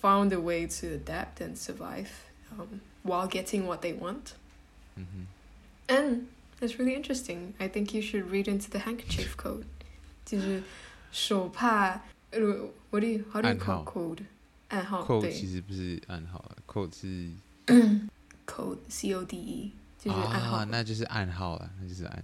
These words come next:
Speaker 1: 嗯。
Speaker 2: Code 就是暗号，
Speaker 1: 然后，
Speaker 2: 密码。
Speaker 1: 对，就用得很普遍，然后就是后来，后知后觉才被直的人发现到，然后then gay people have to change and adapt and find new ways of expressing themselves,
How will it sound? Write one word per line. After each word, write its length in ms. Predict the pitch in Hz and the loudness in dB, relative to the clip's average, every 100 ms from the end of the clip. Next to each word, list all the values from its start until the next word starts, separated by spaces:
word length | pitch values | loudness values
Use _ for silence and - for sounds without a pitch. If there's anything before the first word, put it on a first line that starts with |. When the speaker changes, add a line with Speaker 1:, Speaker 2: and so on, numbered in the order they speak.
| - | -4
Speaker 1:
嗯。 440 | 190 180 175 175 175 - - - - - | -4 -4 -8 -10 -14 -20 -20 -20 -20 -10
Speaker 2:
Code 160 | - 90 | -8 -8
就 120 | 90 | -8
是 60 | 82 | -8
暗 160 | 190 | -8
号， 120 | - 202 | -6 -2
Speaker 1:
然 40 | |
后， 0 | |
Speaker 2:
密 240 | 147 104 69 | 2 2 0
码。 160 | 57 - 110 - - | -4 -6 -10 -16 -14
Speaker 1:
对， 460 | - 185 185 208 220 - - - | -8 -6 -6 -8 -12 -16 -20 -4
就 120 | 240 | 0
用 260 | 233 254 | 2 4
得 80 | 208 | 2
很 220 | 190 180 | 0 -4
普 260 | 180 - 175 | -6 -8 -8
遍， 380 | - - 180 175 | -8 -8 -6 -6
然 120 | 175 | -8
后 200 | - 190 | -8 -8
就 60 | 185 | -6
是 200 | - 190 | -6 -6
后 300 | 196 226 202 | -4 -2 -2
来， 260 | 180 - - 202 | -4 -6 -6 -4
后 140 | 208 | -4
知 160 | 202 196 | -4 -6
后 120 | 190 | -6
觉 200 | 180 175 | -6 -8
才 200 | - 175 | -8 -8
被 360 | - 185 170 - - - - - - - - - - | -6 -4 -6 -10 -16 -20 -20 -20 -20 -20 -20 -20 -10
直 240 | - 175 | -4 -2
的 120 | 175 | 0
人 200 | 175 160 | -2 -2
发 220 | - 165 | -4 -4
现 240 | 165 180 156 | -4 -6 -4
到， 260 | 151 - - | -4 -6 -10
然 180 | - - | -10 -8
后 200 | 170 160 170 - - | -8 -8 -10 -18 -10
then 240 | 160 - - - - - - | -6 -6 -10 -16 -20 -20 -10
gay 160 | 170 165 | -6 -6
people 340 | - - 175 | -6 -6 -6
have 180 | 208 208 | -6 -8
to 80 | 233 | -8
change 440 | - 269 262 254 247 | 0 2 4 2 0
and 160 | 165 | -6
adapt 420 | 156 208 202 202 | -2 0 2 0
and 140 | 170 165 | -6 -6
find 260 | - 170 | -6 -4
new 220 | 165 196 202 | -2 0 2
ways 360 | 175 170 - | 0 -2 -4
of 100 | 156 | -10
expressing 600 | - - - 185 175 175 | -10 -10 -8 -6 -6 -6
themselves, 560 | 165 175 - 165 190 202 | -8 -8 -8 -8 -8 -12